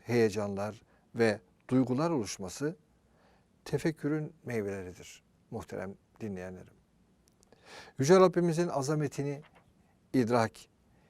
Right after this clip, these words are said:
kendi aziyetimizin farkına varış, kainat kitabının satırlarını okumak gibi daha nice nice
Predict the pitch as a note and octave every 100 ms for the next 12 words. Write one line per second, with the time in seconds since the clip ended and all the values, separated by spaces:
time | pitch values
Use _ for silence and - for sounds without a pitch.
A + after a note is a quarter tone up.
0 | _ _ _ _ - D#3 E3 A3 - C#3
1 | A#2 C3+ A#2+ A#2+ A2 B2+ A2 - G#2+ -
2 | A2 G#2 G2 F#2 E2+ - - _ _ _
3 | _ _ _ _ _ _ _ - C3 C#3
4 | C3+ D#3+ - - A2+ G#2+ A2+ C#3 F#3 -
5 | _ _ - - A2 - G#2+ G#2 G2+ A2
6 | - - G2 A#2+ - G2 F2+ - _ _
7 | _ - A#2+ C3 G2 - _ A#2 A#2 F3+
8 | F3+ A#2+ G#2 G#2 F#2